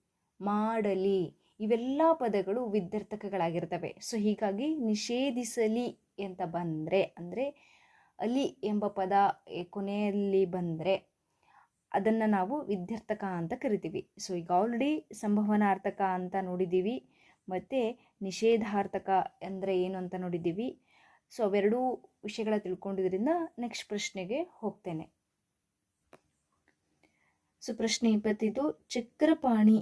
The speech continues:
ಈ ಪದದ, ಚಕ್ರಪಾಣಿ. So ಪ್ರಶ್ನೆ ಇಪ್ಪತ್ತೈದು, ಚಕ್ರಪಾಣಿ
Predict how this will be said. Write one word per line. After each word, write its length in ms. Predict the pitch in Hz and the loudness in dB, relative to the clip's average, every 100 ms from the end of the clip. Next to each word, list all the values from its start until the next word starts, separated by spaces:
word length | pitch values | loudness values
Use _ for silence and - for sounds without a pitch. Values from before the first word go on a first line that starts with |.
| - | 4
ಈ 240 | 233 254 | 2 4
ಪದದ, 500 | 285 - 233 220 220 220 269 - _ _ _ _ _ _ _ _ _ 214 | 2 2 4 6 6 6 4 2 _ _ _ _ _ _ _ _ _ -6
ಚಕ್ರಪಾಣಿ. 1000 | 226 - - 269 269 233 190 185 190 - - _ _ _ _ _ _ _ _ _ | -6 -6 -2 0 2 0 0 -2 -2 -4 -10 _ _ _ _ _ _ _ _ _
So 100 | - | -8
ಪ್ರಶ್ನೆ 380 | 226 226 - 240 | 0 0 2 2
ಇಪ್ಪತ್ತೈದು, 540 | 226 226 220 220 277 | 4 4 4 4 2
ಚಕ್ರಪಾಣಿ 920 | 330 - 262 - 311 311 233 202 208 | 0 0 -2 2 0 2 2 4 2